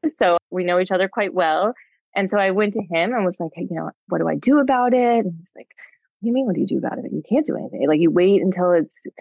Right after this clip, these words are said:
too much gray and then you dye it, but, like, wait as long as you can, because knowing you, you're not gonna wanna come in here every three to four weeks,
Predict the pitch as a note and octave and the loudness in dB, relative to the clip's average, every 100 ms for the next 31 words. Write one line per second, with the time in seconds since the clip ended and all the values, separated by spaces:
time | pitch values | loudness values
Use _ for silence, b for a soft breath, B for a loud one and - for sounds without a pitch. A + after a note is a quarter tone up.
0 | B B B _ - G3 G3 F#3+ F3+ G#3 | B B B _ -2 0 0 0 2 2
1 | F#3+ F#3 F#3 F3 A#3 D4 E3+ D3 C3+ E3+ | 2 4 2 2 2 2 2 2 0 0
2 | D3+ D#3 F3+ G3 F#3+ F3+ F3 F3 E3 B3 | 0 2 2 2 0 -2 -2 -6 -6 -2
3 | A3+ F#3 - E3 D#3 D#3+ D#3 E3 F3+ A3 | 0 0 0 -2 -2 -2 -2 0 0 2
4 | F#3+ E3+ D#3+ D#3+ D#3+ E3+ E3+ F3 D#3+ E3 | 4 4 2 0 -2 -2 0 0 -2 -6
5 | F#3+ G#3+ F#3+ F3+ F3 D3+ D#3+ E3 D#3+ D#3+ | -4 -2 0 2 2 0 0 -2 -2 -4
6 | D#3+ B B _ D#3 D#3+ F3 G3+ G3+ A#3 | -10 B B _ 0 0 2 2 2 4
7 | A#3+ G3+ - | 2 2 -2